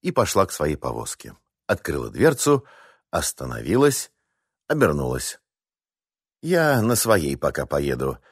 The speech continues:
Сяду вам на хвост, а вы показывайте дорогу». «Не сбежишь?» — как бы в шутку для очистки совести спросила Фирузе. Жанна чуть улыбнулась и покачала головой.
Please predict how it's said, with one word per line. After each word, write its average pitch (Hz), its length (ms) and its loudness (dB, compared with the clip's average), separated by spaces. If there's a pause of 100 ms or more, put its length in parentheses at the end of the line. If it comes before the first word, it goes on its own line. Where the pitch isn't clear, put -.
(240)
Сяду 127 300 4
вам 98 200 6
на 95 80 4
хвост, 147 360 0
а 104 60 8
вы 131 180 4
показывайте 85 640 2
дорогу». 62 500 -2 (320)
«Не 92 160 0
сбежишь?» — 73 720 0
как 80 200 0
бы 82 120 -2
в - 80 -6
шутку 87 300 -4
для 78 180 2
очистки - 380 -6
совести 80 400 -2
спросила 73 500 -2
Фирузе. 69 460 -4 (720)
Жанна 80 420 2
чуть 82 240 -4
улыбнулась 87 720 0
и 107 100 -8
покачала 69 520 -2
головой. 57 500 -6